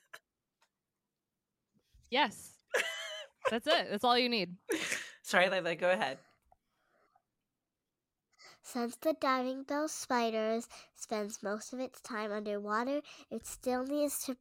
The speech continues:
Speaker 3: breathe air. It creates its own sort of diving bell, first creating a dome-shaped web between underwater plants,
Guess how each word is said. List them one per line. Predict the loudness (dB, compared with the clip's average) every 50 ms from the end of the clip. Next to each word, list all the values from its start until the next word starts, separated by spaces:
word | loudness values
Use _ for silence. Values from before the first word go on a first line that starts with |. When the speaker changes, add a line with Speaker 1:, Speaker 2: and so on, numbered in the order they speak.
| _ _ _ _ _ _ _ _ _ _ -6
Speaker 3:
breathe | -2 2 4 4 4 2 0 -10 _ _ 2
air. | 4 4 4 4 2 -2 -4 -8 _ -20 -20 -20 -20 -20 -20 _ _ _ _ _ _ _ _ _ -8
It | -6 -6 -6 -8 _ _ _ _ _ _ _ _ _ _ _ _ _ _ _ _ _ _ _ _ _ -18
creates | -12 -6 -4 -2 -2 0 0 0 -2 -4 -4 -6
its | -6 -6 -6 -6
own | -6 -4 -4 -4 -4 -6
sort | -8 -8 -8 -6 -6 -8
of | -10 -12
diving | -12 -10 -10 -8 -8 -8 -10 -10 -12 -14 -16 _ _ _ _ _ -10
bell, | -6 -6 -4 -4 -4 -6 -8 _ -20 -20 -20 -20 -20 -20 _ _ _ -4
first | 0 0 0 0 0 -4 -8 -16 -18 -18 -16
creating | -12 -8 -6 -2 -2 0 0 0 -2 -4 -4 -6
a | -8
dome-shaped | -8 -4 -4 -4 -2 -2 -4 -6 -6 -8 -8 -4 -2 0 0 -2 -2 -4
web | -4 -2 -2 -2 -4
between | -6 -10 -12 -12 -12 -10 -10 -10 -10
underwater | -8 -8 -8 -6 -2 0 0 0 -2 -2 -4 -4 -4 -4 -6 -8 _ _ _ _ -20 -20 -20 -20 -20 -20 -20 -20 -20 -20 _ _ _ _ _ -16
plants, | -8 -4 -2 -2 -2 -4 -6 -8 -10 -14 -20